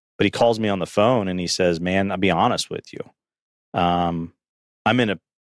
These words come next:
situation right now where I don't have money coming in either way. Um, I'm all, I, I'm off work on long-term disability, and my long-term disability isn't paying me like it should right now.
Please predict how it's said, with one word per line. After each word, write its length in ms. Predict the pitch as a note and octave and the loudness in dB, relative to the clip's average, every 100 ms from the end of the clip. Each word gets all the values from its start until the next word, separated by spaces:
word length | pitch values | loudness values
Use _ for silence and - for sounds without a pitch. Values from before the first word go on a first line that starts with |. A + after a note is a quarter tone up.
| _ _ _ | _ _ _
situation 720 | - A#2+ - F#2 F#2 G2 - F2+ | -4 -2 0 2 4 2 -2 -4
right 220 | F2 F2 | -4 -2
now 180 | F2+ F2 | 0 2
where 120 | E2+ | 2
I 80 | G2 | 2
don't 140 | G#2+ | 0
have 140 | F#2+ F2+ | -2 -2
money 280 | F2+ F2+ | -2 -4
coming 300 | E2+ F#2 F2+ | -2 -4 -2
in 200 | F2 F2 | -2 -2
either 240 | F2 F2 D#2 | -2 -2 0
way. 420 | D#2+ F2 D#2+ D#2+ - _ _ _ _ - | 2 2 0 -4 -12 _ _ _ _ -10
Um, 280 | F2 D#2+ E2+ | -4 -2 0
I'm 200 | F#2+ G#2 | 0 2
all, 220 | F#2+ F2+ | 2 2
I, 300 | - F#2 F2 | 0 0 2
I'm 120 | G2+ F#2+ | 2 2
off 240 | F2 - | 2 0
work 300 | F2+ F2 - | 0 0 0
on 160 | F2 E2+ | -2 0
long-term 400 | F2 E2 - E2+ | 0 -2 -4 -2
disability, 720 | E2 - D#2+ F2 F2 F2 E2+ | 0 -2 0 2 2 0 -2
and 140 | E2 | -4
my 80 | E2 | -2
long-term 440 | F2 F#2 F2 F#2+ E2+ | 2 2 2 -2 -2
disability 640 | E2+ - E2 F#2 F2+ F2 | -4 -4 0 2 2 0
isn't 240 | E2+ - | -2 -6
paying 320 | - G#2 F#2+ | -4 -2 0
me 100 | E2+ D#2+ | -2 -4
like 200 | D#2 - | -4 -4
it 80 | |
should 260 | - - D#2+ | -4 -2 0
right 220 | D#2+ D#2+ | 0 -2
now. 320 | - - D#2 | -4 -8 -8